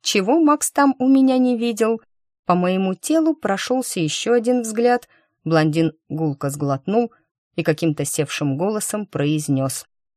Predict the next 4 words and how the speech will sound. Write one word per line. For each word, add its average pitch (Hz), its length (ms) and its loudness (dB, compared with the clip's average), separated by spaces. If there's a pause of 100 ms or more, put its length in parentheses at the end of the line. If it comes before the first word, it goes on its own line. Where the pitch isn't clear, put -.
(380)
"Вообще-то - 800 -2
ещё 226 440 -2
не 165 180 2
получил. 175 720 -6